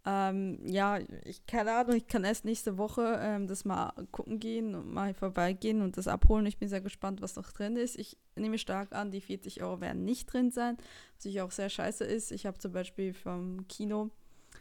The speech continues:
so einen Chip gekriegt, wo man, ähm, s-, wo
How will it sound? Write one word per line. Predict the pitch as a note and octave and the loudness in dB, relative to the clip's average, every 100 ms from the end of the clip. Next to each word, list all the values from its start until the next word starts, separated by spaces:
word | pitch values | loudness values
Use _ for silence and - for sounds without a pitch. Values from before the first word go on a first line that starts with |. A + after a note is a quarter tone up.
| - - | -18 -10
so | F#3+ | -8
einen | F#3+ | 0
Chip | A#3 - | 0 0
gekriegt, | B3 - C4+ - - | -6 0 0 0 -4
wo | F#3+ | 0
man, | F#3+ F3+ F#3 F#3 | 2 2 0 0
ähm, | F3+ F3 F3 F3 - - C2+ F#3 | -2 -2 -4 -4 -8 -10 -8 -8
s-, | - - - | -8 -8 -6
wo | F3+ F3+ | -4 -6